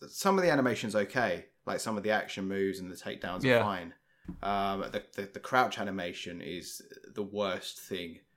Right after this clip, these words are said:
Speaker 1: that's ever been put to disc. Um, it's like a weird, <laughs> an injured duck.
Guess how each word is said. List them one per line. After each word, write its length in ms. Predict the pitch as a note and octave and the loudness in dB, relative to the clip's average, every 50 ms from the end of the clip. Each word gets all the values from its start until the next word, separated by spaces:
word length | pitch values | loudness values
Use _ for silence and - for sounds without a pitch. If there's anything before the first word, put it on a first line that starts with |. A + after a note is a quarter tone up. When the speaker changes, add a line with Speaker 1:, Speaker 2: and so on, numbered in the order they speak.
| _ _ _ - | _ _ _ -10
Speaker 1:
that's 340 | - - - - - - - - | -10 -8 -8 -6 -8 -8 -6 -6
ever 220 | F#2 G2 F#2 F#2 | -6 -4 -4 -4
been 380 | E2+ - F#2 F2+ F2 E2+ E2+ - _ _ _ | -6 -6 -6 -6 -8 -10 -12 -14 _ _ _
put 200 | - - - - | -10 -10 -10 -8
to 80 | - - | -8 -10
disc. 460 | - F2 D#2 - - - - - - _ _ _ _ _ _ _ - _ - | -8 -8 -8 -8 -10 -12 -12 -14 -18 _ _ _ _ _ _ _ -20 _ -8
Um, 500 | - F2 F2 F2 F2 F2 F2 E2+ E2+ D#2+ _ _ _ _ _ _ _ _ | -4 -2 -2 -2 -2 -6 -8 -10 -12 -14 _ _ _ _ _ _ _ _
it's 240 | - G2 - - - | -12 -10 -10 -8 -8
like 160 | F2+ E2+ - | -8 -8 -8
a 60 | - - | -10 -12
weird, 580 | - - G#2 G2+ G2+ G2 F#2+ F#2 F#2 E2+ - - - _ _ _ _ _ _ _ _ _ _ _ - | -6 -4 -2 -2 0 0 -2 -2 -6 -10 -14 -18 -20 _ _ _ _ _ _ _ _ _ _ _ -18
<laughs> 1500 | - - - - _ _ _ _ _ - _ _ _ - - - _ _ _ _ _ _ _ _ - - - - - - | -18 -18 -18 -20 _ _ _ _ _ -20 _ _ _ -20 -20 -20 _ _ _ _ _ _ _ _ -20 -20 -20 -16 -10 -8
an 80 | - G2 | -4 -4
injured 400 | E2+ F#2 A#2 A#2 G2 G2+ - - | -4 -2 -4 -4 -6 -8 -8 -6
duck. 360 | - F2 D#2 - - - - | -4 -2 -2 -2 -4 -10 -18